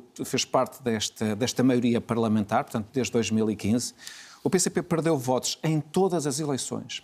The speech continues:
Nas legislativas, em dois mil e dezanove, perdeu cento e treze mil votos. Nas europeias, perdeu cento e oitenta e oito mil votos. Nas autárquicas, em dois mil e dezassete, perdeu sessenta e três mil votos e agora setenta e oito mil votos.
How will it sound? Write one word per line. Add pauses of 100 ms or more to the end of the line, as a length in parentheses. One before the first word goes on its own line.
(180)
Nas
legislativas,
em
dois
mil
e
dezanove,
perdeu (280)
cento
e
treze
mil
votos. (340)
Nas
europeias,
perdeu
cento
e
oitenta
e
oito
mil
votos. (320)
Nas
autárquicas,
em
dois
mil
e
dezassete,
perdeu
sessenta
e
três
mil
votos
e
agora
setenta
e
oito
mil
votos.